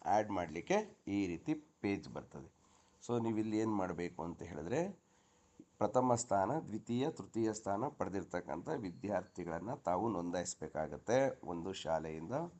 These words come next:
ಆ, ಮೂರು ವಿದ್ಯಾರ್ಥಿಗಳನ್ನು ನೀವು ನೋಂದಾಯಿಸಬೇಕು. So ಇಲ್ಲಿ ಮಗುದು ಸ್ಯಾಟ್ಸ್ ಐ ಡಿಯನ್ನು ನೀವು ಇಲ್ಲಿ ಎಂಟ್ರಿ ಮಾಡಿ, ಇಲ್ಲಿ ಸ್ಯಾಟ್ಸ್ ಡೇಟಾವನ್ನು ಪಡೆದುಕೊಳ್ಳಿ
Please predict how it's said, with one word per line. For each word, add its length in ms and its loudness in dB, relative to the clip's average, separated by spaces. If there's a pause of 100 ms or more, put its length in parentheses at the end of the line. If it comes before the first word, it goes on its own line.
(120)
ಆ, 240 -6
ಮೂರು 300 -2
ವಿದ್ಯಾರ್ಥಿಗಳನ್ನು 840 -4
ನೀವು 220 -6
ನೋಂದಾಯಿಸಬೇಕು. 920 -6 (600)
So 160 4
ಇಲ್ಲಿ 180 0
ಮಗುದು 460 2
ಸ್ಯಾಟ್ಸ್ 580 6
ಐ 100 2
ಡಿಯನ್ನು 320 0
ನೀವು 240 0
ಇಲ್ಲಿ 140 -4
ಎಂಟ್ರಿ 280 -4
ಮಾಡಿ, 560 -2 (460)
ಇಲ್ಲಿ 460 2 (540)
ಸ್ಯಾಟ್ಸ್ 520 6 (240)
ಡೇಟಾವನ್ನು 640 6
ಪಡೆದುಕೊಳ್ಳಿ 1200 0